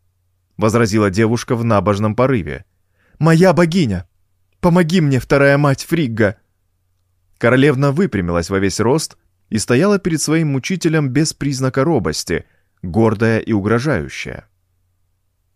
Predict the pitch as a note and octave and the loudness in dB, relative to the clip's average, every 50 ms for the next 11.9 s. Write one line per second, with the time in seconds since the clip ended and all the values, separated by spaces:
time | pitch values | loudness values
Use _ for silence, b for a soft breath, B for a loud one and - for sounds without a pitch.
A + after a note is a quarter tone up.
0 | _ _ - - E2+ F#2+ G2 F2+ E2+ G#2+ D#3+ F3+ D3+ G#2 E2 D2+ C#2+ - E2 - | _ _ -8 -4 -2 -2 -2 -4 -4 -4 -2 -2 -2 -4 -6 -8 -8 -8 -8 -4
1 | - G2 F2+ F2 F#2+ F#2 E2 A2 - - - F#2+ F2+ F2 - F#2 F2+ F#2 G2+ D3 | -4 -4 -2 -2 -4 -4 0 0 -2 0 -2 -4 -6 -4 -4 -4 -4 -4 -4 -4
2 | F3 D#3+ C3 G#2+ G2+ F2 - _ _ _ _ _ _ _ _ _ _ - G#2 G#2 | -4 -4 -2 -2 -2 -4 -4 _ _ _ _ _ _ _ _ _ _ -2 -2 -2
3 | - - A#3 A#3 A3+ G#3+ G3+ G3+ F#3+ F3 D#3+ - G#3+ A3 G3+ G3 F3 - - F#3 | 0 0 0 0 0 0 0 0 0 -2 -2 -2 -2 0 0 0 0 0 -2 -2
4 | - D3 - - - D3+ C#3 - G3 G3 F#3 D#3+ D#3+ D#3+ D3 C#3+ C#3+ D#3+ D3 C#3 | -2 -2 -4 -6 -6 -8 -6 -4 -2 -2 -2 0 0 -2 -2 -2 -4 -6 -6 -6
5 | - D#3 C#3 - A#2+ A#2+ C3 A#2+ F2 E2 C#2+ G#1+ - _ - _ _ _ _ _ | -4 -6 -6 -4 -4 -6 -4 -4 -6 -8 -8 -10 -12 _ -20 _ _ _ _ _
6 | _ _ _ _ _ _ _ _ _ _ _ _ - - E2 G2 F#2+ G#2+ G#2 G#2 | _ _ _ _ _ _ _ _ _ _ _ _ -14 -10 -6 -4 -2 -2 0 2
7 | G#2 G#2 G2+ F2+ G2+ A2 A2 G#2+ - - - A#2 A#2+ B2+ B2+ G2+ F2+ E2+ E2+ E2+ | 2 2 0 0 -2 -2 -2 -2 -4 -6 -6 -4 -2 0 0 0 0 -2 -2 -4
8 | E2 - F2+ E2 - F2 E2+ D#2+ F#2+ G2+ B2+ B2+ - - F#2+ F2+ F2 E2+ E2 - | -4 -4 -6 -6 -4 -4 -2 -2 0 0 0 -2 -2 -2 -4 -2 -2 -2 -4 -6
9 | _ _ _ _ _ _ _ _ _ _ - - G2 G#2+ D3+ F3+ G3 G#3+ A3 E3 | _ _ _ _ _ _ _ _ _ _ -8 -2 0 2 2 2 2 2 2 2
10 | E3+ G3 G3 F3+ F#3+ G3 F3 D3 C3+ B2 C#3 C3 - - C#3 C#3 C#3 C3 G#2+ F2 | 2 2 2 2 0 0 0 0 -2 -2 -2 -4 -4 -2 0 2 2 2 0 0
11 | E2+ F2 F2+ G#2+ A#2+ A#2+ G2 D#2 - - - - B1+ - - - - | -2 -2 -2 -2 -2 -4 -6 -10 -10 -12 -14 -14 -12 -14 -14 -16 -20